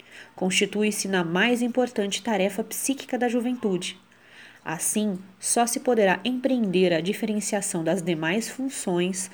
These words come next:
depois de ter realizado essa tarefa com sucesso. Pois enquanto o ser humano não tiver ancorado firmemente sua consciência no mundo circundante real, e isso só se dá com o tornar-se adulto,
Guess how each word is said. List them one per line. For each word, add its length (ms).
depois 320
de 100
ter 220
realizado 580
essa 200
tarefa 400
com 160
sucesso. 680
Pois 180
enquanto 500
o 60
ser 240
humano 440
não 140
tiver 540
ancorado 580
firmemente 720
sua 200
consciência 920
no 120
mundo 520
circundante 920
real, 500
e 200
isso 200
só 200
se 160
dá 200
com 440
o 100
tornar-se 640
adulto, 480